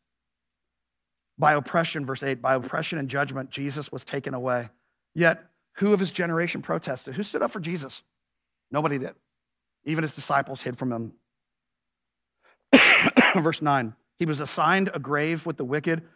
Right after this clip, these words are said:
and with the rich in his death. What a weird thing for them to say. But this is what happened. Here's what, here's how this worked out.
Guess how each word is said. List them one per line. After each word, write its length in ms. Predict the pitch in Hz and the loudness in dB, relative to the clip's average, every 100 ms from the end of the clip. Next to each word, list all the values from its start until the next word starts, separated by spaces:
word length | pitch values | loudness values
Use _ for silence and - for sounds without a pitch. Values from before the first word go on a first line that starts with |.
| _ - | _ -6
and 160 | 139 | -2
with 260 | 143 175 - | 0 0 0
the 80 | 165 | -2
rich 340 | 139 147 - - | -2 -2 -6 -8
in 80 | |
his 140 | 135 117 | -10 -8
death. 380 | 127 113 - - _ | -6 -6 -8 -18 _
What 140 | - 262 | 0 0
a 60 | |
weird 320 | 156 147 156 139 | 2 2 0 -2
thing 260 | 135 123 | -4 -4
for 100 | 123 | -6
them 120 | 120 | -6
to 60 | 120 | -6
say. 320 | - 131 117 - _ _ _ - | -2 -2 -2 -6 _ _ _ -6
But 80 | 165 | -2
this 160 | 240 | -2
is 80 | 233 | 0
what 140 | 180 | 4
happened. 240 | 175 - 131 | 4 2 -2
Here's 160 | 175 | -2
what, 140 | 185 170 | -2 -2
here's 160 | 190 185 | -4 -2
how 80 | |
this 160 | 156 151 | -4 -4
worked 180 | 143 151 | -2 2
out. 220 | 127 | 0